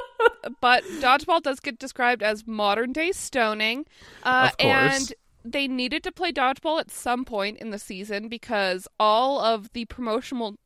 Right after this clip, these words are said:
Speaker 1: promotional material for season three, including all of the singles, had dodgeballs in them. Like,
Speaker 2: Yep.
Speaker 1: it's like a
Speaker 2: Yep.
Speaker 1: hand palming a dodgeball to make the L for Glee, which is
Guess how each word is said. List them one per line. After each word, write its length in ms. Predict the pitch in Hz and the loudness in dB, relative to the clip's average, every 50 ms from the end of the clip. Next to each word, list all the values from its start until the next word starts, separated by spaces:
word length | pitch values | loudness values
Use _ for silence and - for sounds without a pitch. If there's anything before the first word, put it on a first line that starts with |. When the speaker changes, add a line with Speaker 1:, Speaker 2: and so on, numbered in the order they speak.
| _ - - | _ -20 -12
Speaker 1:
promotional 500 | - 247 240 233 226 240 233 - 240 226 | -10 -8 -8 -6 -8 -10 -10 -10 -12 -10
material 500 | 226 220 214 - 247 202 202 202 196 202 | -10 -10 -10 -8 -6 -4 -4 -2 -4 -4
for 140 | - 233 220 | -6 -8 -10
season 380 | - 220 208 202 214 196 202 | -10 -10 -10 -10 -10 -12 -12
three, 400 | - 190 185 185 180 180 180 180 _ - - - 320 - - | -12 -10 -8 -6 -6 -6 -6 -8 _ -18 -20 -20 -18 -14 -14
including 460 | 226 - - 269 262 277 285 269 - | -14 -10 -10 -8 -4 -4 -6 -6 -2
all 300 | - 208 214 226 254 285 | 0 2 2 2 2 0
of 100 | 311 285 | -2 -4
the 100 | - 269 | -6 -6
singles, 760 | - - - 240 254 269 262 214 185 180 175 180 185 - - _ - - _ _ | -6 -4 -4 -4 -2 -2 -2 0 2 2 2 2 0 -4 -10 _ -20 -20 _ _
had 260 | - 269 247 247 208 | 2 2 2 4 4
dodgeballs 640 | 240 233 240 247 254 240 - 214 185 165 170 170 - 185 | 4 6 6 6 6 4 2 2 4 4 2 2 -2 -4
in 140 | 170 160 160 | -4 -4 -6
them. 280 | 139 107 - - 220 _ _ - | -12 -12 -12 -14 -16 _ _ -8
Like, 360 | - 202 196 190 - - - - | -4 -2 -2 -2 -2 -6 -6 0
Speaker 2:
Yep. 300 | 110 110 110 - - - - - - - _ _ - | 2 2 2 2 -2 -20 -20 -20 -20 -20 _ _ -14
Speaker 1:
it's 160 | - 226 - | -12 -6 -4
like 120 | 262 262 226 | -4 0 4
a 120 | 262 208 | 4 4
Speaker 2:
Yep. 60 | 240 - | 4 4
Speaker 1:
hand 480 | 262 247 254 254 254 240 220 226 - | 4 4 4 4 4 2 0 -6 -10
palming 520 | - - 262 240 240 240 240 240 240 233 226 | -6 0 0 2 2 0 0 -2 -2 -2 -2
a 40 | |
dodgeball 800 | 202 220 220 214 214 220 214 208 - - 214 202 190 190 190 190 - | 0 2 4 6 6 6 4 2 -2 0 2 2 4 2 0 -2 -4
to 100 | - 214 | -6 -4
make 180 | 208 202 202 | -4 -4 -6
the 140 | - 196 - | -4 -2 2
L 320 | 175 190 175 160 156 160 - | 4 4 4 4 2 -2 -4
for 160 | - 196 185 | -6 -10 -8
Glee, 440 | 185 185 175 160 135 113 80 - - | -6 -2 0 0 0 -2 -4 -8 -14
which 320 | - - 202 202 202 - - | -10 -6 -6 -6 -4 -4 -4
is 560 | - 208 202 196 190 190 190 - - - | -2 0 0 0 -2 -2 -6 -8 -14 -16